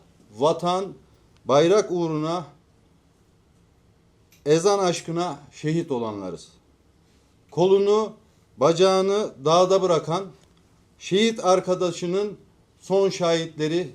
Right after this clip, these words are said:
gazileriz. Evladını, eşini, babasını, kardeşini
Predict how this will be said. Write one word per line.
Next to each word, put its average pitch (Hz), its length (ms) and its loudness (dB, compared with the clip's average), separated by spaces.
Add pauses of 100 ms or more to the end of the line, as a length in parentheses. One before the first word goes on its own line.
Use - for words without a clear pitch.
(120)
gazileriz. 120 640 -2 (1700)
Evladını, 202 840 4 (480)
eşini, 185 640 0 (400)
babasını, 180 720 2 (540)
kardeşini 202 840 0